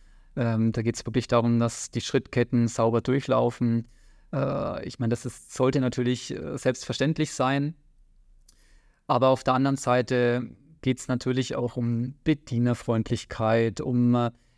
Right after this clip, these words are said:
eben auch, äh, beispielsweise Rückmeldungen, falls, ähm, mechanisch irgendwas hängt, ähm,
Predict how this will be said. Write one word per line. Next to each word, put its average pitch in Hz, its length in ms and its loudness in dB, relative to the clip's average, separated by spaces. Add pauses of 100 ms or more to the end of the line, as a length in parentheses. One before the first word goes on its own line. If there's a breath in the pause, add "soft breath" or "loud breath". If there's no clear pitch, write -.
(140)
eben 120 640 4
auch, - 360 -6
äh, 135 280 -2 (380)
beispielsweise 120 840 0
Rückmeldungen, 120 840 2
falls, - 600 -2
ähm, 71 460 -4
mechanisch 127 720 0
irgendwas 127 640 -2
hängt, 143 420 -2
ähm, 123 520 0